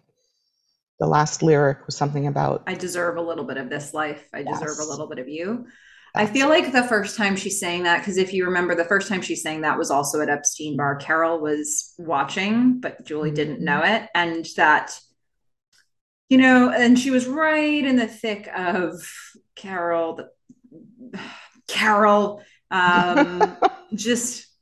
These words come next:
Speaker 2: dumping all this information on her, just one after another, rocking her world. And, um,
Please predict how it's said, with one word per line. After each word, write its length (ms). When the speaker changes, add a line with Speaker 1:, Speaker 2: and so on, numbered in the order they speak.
Speaker 2:
dumping 520
all 440
this 220
information 720
on 160
her, 300
just 140
one 400
after 460
another, 600
rocking 600
her 220
world. 440
And, 340
um, 680